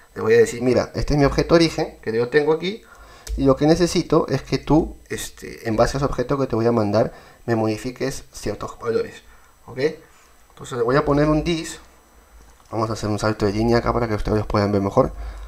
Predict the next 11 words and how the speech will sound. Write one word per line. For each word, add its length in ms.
Vamos 160
a 80
poner 180
un 140
dis 340
y 160
enumerable. 680
Vamos 220
a 40
copiarlo 400
aquí 220